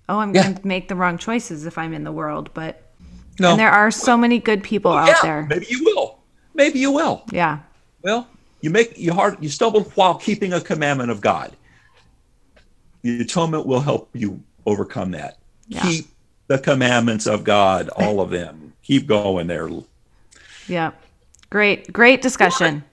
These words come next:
Speaker 1: Thank
Speaker 2: Yes,
Speaker 1: you, Joel.
Speaker 2: ma'am.
Speaker 1: Did you happen to pick one for our next month?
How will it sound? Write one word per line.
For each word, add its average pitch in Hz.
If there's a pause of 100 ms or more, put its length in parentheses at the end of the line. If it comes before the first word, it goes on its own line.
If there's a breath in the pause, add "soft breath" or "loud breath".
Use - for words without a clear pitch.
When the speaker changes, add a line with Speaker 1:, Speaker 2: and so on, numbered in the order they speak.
(140)
Speaker 1:
Thank 226
Speaker 2:
Yes, 269 (140)
Speaker 1:
you, 190
Joel. 180
Speaker 2:
ma'am. 208 (520 loud breath)
Speaker 1:
Did 226
you 262
happen 254
to 262
pick 262
one 254
for 233
our 208
next 220
month? 170